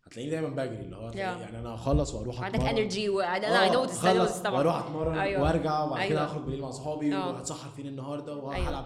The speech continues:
Speaker 1: كورة بالليل، فاهم
Speaker 2: آه.
Speaker 1: قصدي؟ ف I'm very driven by momentum، فإن فجأة كل الحاجات دي تقف.
Speaker 2: تقف طبعا، it's
Speaker 1: Killed me.
Speaker 2: أيوة طبعا.
Speaker 1: Absolutely killed me. بس ف I feel like that was
Speaker 2: You feel like you're in a better spot دلوقتي now that you've started doing these things or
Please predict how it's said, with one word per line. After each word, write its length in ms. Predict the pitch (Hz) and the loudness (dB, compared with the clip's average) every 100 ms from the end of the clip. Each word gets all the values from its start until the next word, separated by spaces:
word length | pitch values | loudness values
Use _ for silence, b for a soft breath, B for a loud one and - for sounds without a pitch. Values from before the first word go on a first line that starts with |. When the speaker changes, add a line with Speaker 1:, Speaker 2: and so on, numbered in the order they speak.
| - | -8
Speaker 1:
كورة 140 | 147 | -8
بالليل، 440 | 131 120 139 127 - | -6 -6 -6 -8 -14
فاهم 160 | 127 | -12
Speaker 2:
آه. 100 | 180 | -8
Speaker 1:
قصدي؟ 160 | 180 185 - B B B | -8 -8 -12 B B B
ف 60 | |
I'm 220 | 113 120 120 | -6 -6 0
very 240 | 151 185 | 2 2
driven 220 | 147 175 151 | 0 -4 -4
by 80 | 127 | -6
momentum، 300 | 120 156 165 | -4 -6 -6
فإن 280 | 170 123 107 | -8 -8 -8
فجأة 240 | 110 139 131 | -6 -6 -6
كل 520 | - 143 160 160 147 | -6 -4 -2 -2 -4
الحاجات 340 | 135 - 113 127 | -6 -8 -8 -8
دي 220 | 123 113 - - | -10 -12 -14 -8
تقف. 280 | 139 147 214 | -4 -4 -4
Speaker 2:
تقف 260 | 175 180 | -6 -4
طبعا، 580 | - 190 175 165 151 170 | 0 0 0 -10 -12 -14
it's 200 | - - - - - - 123 | -16 -18 -20 -20 -20 -4 -2
Speaker 1:
Killed 140 | 110 - | -2 -6
me. 40 | - - - | -16 -18 -12
Speaker 2:
أيوة 200 | 196 180 | -12 -10
طبعا. 280 | 185 165 151 - | -12 -16 -18 -12
Speaker 1:
Absolutely 420 | 107 - 101 131 98 | -10 -6 2 2 2
killed 120 | 78 | -8
me. 200 | 69 _ B B B | -12 _ B B B
بس 440 | 120 123 - - - | -4 -4 -4 -6 -6
ف 60 | 113 113 117 113 110 | -4 -2 -2 -4 -6
I 60 | |
feel 160 | 113 160 | -2 0
like 160 | 160 | 0
that 180 | 143 151 | 0 0
was 220 | 147 117 202 | -2 -4 -6
Speaker 2:
You 60 | |
feel 160 | 226 262 | -4 -4
like 60 | 247 | -4
you're 140 | 226 196 | -4 -6
in 40 | |
a 120 | 180 | -8
better 200 | 185 196 - | -8 -10 -10
spot 220 | 190 190 | -12 -10
دلوقتي 380 | 170 165 - 170 | -10 -10 -8 -8
now 160 | 175 175 | -6 -8
that 80 | 170 | -12
you've 200 | 175 - | -12 -12
started 440 | 196 185 185 180 | -12 -12 -12 -12
doing 260 | 175 170 170 | -12 -12 -14
these 80 | |
things 340 | 170 170 175 175 | -16 -16 -16 -14
or 120 | 156 | -16